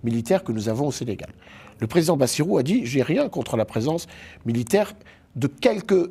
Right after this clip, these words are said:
nature qu'elle soit. Mais il faut que cette présence militaire étrangère soit bénéfique aux forces armées sénégalaises. Il faut qu'elle corresponde aux besoins sécuritaires d'un pays souverain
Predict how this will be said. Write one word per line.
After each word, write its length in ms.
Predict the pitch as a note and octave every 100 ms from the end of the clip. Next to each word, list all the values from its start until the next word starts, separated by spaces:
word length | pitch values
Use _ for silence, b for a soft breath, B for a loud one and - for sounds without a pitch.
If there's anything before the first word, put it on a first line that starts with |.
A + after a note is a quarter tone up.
| -
nature 800 | B2 C3 E3+ E3+ F3 G#3+ A#3 - -
qu'elle 160 | B2
soit. 360 | A#2 - G#2+ - - b b b b b -
Mais 80 | C3+
il 80 |
faut 160 | D3 G3
que 120 | -
cette 240 | B2 A#2+ -
présence 440 | C#3+ B2+ A#2+ -
militaire 440 | A2 G#2 G3 A#3+ A#3 B B
étrangère 480 | A#2 A2+ A#2 C#3+ G#3
soit 140 | -
bénéfique 580 | A#2 B2 A#2 - C#4 - b b b
aux 80 | A#2
forces 320 | - E3 -
armées 200 | G#2+ G3+
sénégalaises. 600 | - C#3 B2+ C3+ - - _ b b b b -
Il 120 | C3+
faut 160 | - F3
qu'elle 200 | C#3 A2+
corresponde 720 | F3 C3+ A#2+ - A3+ A#3+ - B B B
aux 140 | C3+
besoins 380 | C3 D#3 D3 D#3+
sécuritaires 640 | D3+ A2+ A2 G#2+ E3+ G#3+ B3 B B -
d'un 160 | A#2+
pays 360 | A2+ C3+ F#3+ C#4
souverain 520 | - E3+ D3 C#3 C4+